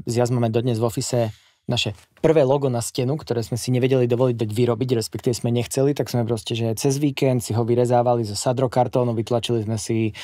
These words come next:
a, písmenka, teda z polystyrénu a mali, mali sme proste, že team building z toho, že maľujeme logo na stenu. Aďa vždycky cez Instagram poznala veľa, že mladých fotografov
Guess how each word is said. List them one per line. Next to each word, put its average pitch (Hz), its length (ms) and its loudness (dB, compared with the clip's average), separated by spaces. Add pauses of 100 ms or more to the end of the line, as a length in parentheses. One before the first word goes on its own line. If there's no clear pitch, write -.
(220)
a, 110 200 -2
písmenka, 131 580 0
teda 110 220 -4
z - 100 -8
polystyrénu 120 800 2
a 110 120 2 (220)
mali, 117 340 0
mali 127 200 2
sme 117 160 -4
proste, 113 240 -6
že 110 120 0
team 123 200 2
building 120 240 2
z 101 100 -8
toho, 120 200 0
že 110 100 -2
maľujeme 110 560 0 (300)
logo 131 260 2
na 123 120 2
stenu. 120 440 0 (340)
Aďa 123 280 2
vždycky 120 500 -2
cez 110 220 -2
Instagram 117 460 -2
poznala 113 380 0
veľa, 113 220 0
že 107 100 -4
mladých 110 460 -2 (240)
fotografov 120 960 2